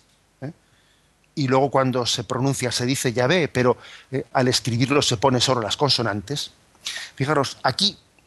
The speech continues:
se traduce de la siguiente forma, ¿no? "Yo soy el que soy",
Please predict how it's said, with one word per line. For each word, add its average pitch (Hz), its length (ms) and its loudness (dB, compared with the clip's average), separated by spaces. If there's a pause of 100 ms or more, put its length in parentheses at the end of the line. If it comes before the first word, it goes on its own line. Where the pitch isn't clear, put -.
(160)
se - 260 4
traduce 147 640 2
de 127 100 -2
la 120 100 4
siguiente 127 400 -2
forma, 107 360 -4
¿no? 151 160 -2 (1300)
"Yo 135 300 2
soy 143 340 2
el 123 160 2
que 123 380 -6
soy", 240 440 2